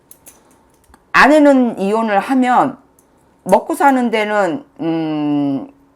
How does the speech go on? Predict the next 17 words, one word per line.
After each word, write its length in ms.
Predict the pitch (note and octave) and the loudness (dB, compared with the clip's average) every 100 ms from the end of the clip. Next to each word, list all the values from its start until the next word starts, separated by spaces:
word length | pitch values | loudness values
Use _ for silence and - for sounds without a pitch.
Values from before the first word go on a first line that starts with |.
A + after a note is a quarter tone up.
| _ _ - | _ _ -10
순간에 520 | E4+ D#4+ D4 B3 A3+ | -4 2 2 0 -6
꾹꾹 320 | C#4 - C#4+ _ _ | -10 -12 -18 _ _
뭐 560 | - F3+ E3 D#3+ C#3+ | -10 0 2 2 0
이렇게 500 | D3 E3+ F3 D#3 D3 | 0 -4 -2 -2 0
힘들지는 680 | F#3+ E4+ E4 D#4+ - A3+ F3+ | 0 -2 -2 -6 -6 -6 -4
모르겠지만 920 | D3 D3+ D#3 D3+ - C3+ C#3 A3 D4 - _ _ - - | -4 -4 -6 -10 -8 -4 0 0 -2 -6 _ _ -20 -16
본인은요, 840 | - C#4 E4 D#4+ G#3+ F#3+ F#3+ D#3 - _ _ _ _ _ | 0 0 2 0 0 0 0 0 -2 _ _ _ _ _
막상 420 | - F#3+ - C#4+ | 0 0 2 0
이혼해놓고 640 | G3 G#3+ B3 A#3 G#3+ - G3+ | 0 -2 -2 -4 -6 -6 -6
나면요, 720 | C#3+ C#3+ D3 D3 A#3+ E3+ - - _ _ _ _ _ _ _ - | -4 -2 -2 0 2 2 0 -10 _ _ _ _ _ _ _ -4
어, 540 | D#3 D3+ C#3 C3+ - - _ _ _ _ | 0 2 0 -4 -8 -14 _ _ _ _
먹고 240 | A3 A#3+ F#4 | 0 2 2
사는데 460 | E4 C4+ G#3+ G3+ | 0 0 0 -2
그렇게 640 | G3+ F#3 F#3 G#3+ G3 F3+ | -2 -2 -2 0 4 4
심각하게 560 | A#3+ D4 D4+ G4+ D4 A#3+ | 2 -4 -6 -4 -6 -6
들어오지는 480 | G3+ E3+ D#3+ D3+ C#3+ | -2 -2 -2 -4 -2
않아요. 640 | C3+ C3+ B2+ A#2 G2 C3+ | 0 -2 -4 -6 -8 -14